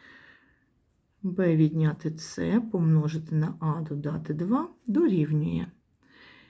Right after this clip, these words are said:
п'ять цілих сім десятих, віднімемо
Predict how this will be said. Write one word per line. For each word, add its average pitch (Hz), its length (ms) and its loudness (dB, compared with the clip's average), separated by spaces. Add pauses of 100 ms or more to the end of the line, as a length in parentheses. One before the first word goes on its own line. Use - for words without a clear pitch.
(440)
п'ять 269 380 0
цілих 202 600 2
сім 247 420 6
десятих, 165 960 -2 (120)
віднімемо 202 1000 4